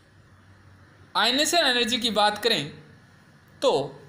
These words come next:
थ्री डी, फ़ोर डी और फ़ाइव डी में सबसे ज़्यादा आयनेशन एनर्जी है वो किसकी है? फ़ाइव डी की है, जो कि मैंने ग्राफ के through शो कर रखी है। y axis में आयनेशन एनर्जी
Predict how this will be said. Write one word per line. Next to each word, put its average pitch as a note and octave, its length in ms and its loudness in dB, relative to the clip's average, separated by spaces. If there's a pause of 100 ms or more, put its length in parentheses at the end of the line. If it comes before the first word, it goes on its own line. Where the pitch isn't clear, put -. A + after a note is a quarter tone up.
(960)
थ्री B3+ 220 0
डी, D4 220 2 (100)
फ़ोर G3 300 0
डी G#3+ 140 -2
और G#3+ 160 2 (180)
फ़ाइव C4 240 0
डी A#3+ 180 -2
में C3+ 400 -6
सबसे - 600 -2
ज़्यादा G3+ 280 0
आयनेशन F#3 400 -2
एनर्जी F3 380 -2
है F3+ 140 0
वो G3+ 140 -2
किसकी E3+ 360 -8
है? D#3 180 -4 (500)
फ़ाइव A3+ 200 0
डी D3 180 -4
की - 160 -10
है, E3 160 -8
जो A3 160 0
कि B3+ 140 -6
मैंने G#3+ 300 -2
ग्राफ G#3+ 440 -2
के F3+ 100 -4
through C#3+ 220 -10
शो A3+ 220 0
कर E3+ 160 -4
रखी A#2+ 240 -10
है। G2+ 80 -14 (840)
y F#3+ 220 4
axis A#3+ 360 0
में E3+ 100 -2
आयनेशन G#3+ 420 0
एनर्जी C#4 480 2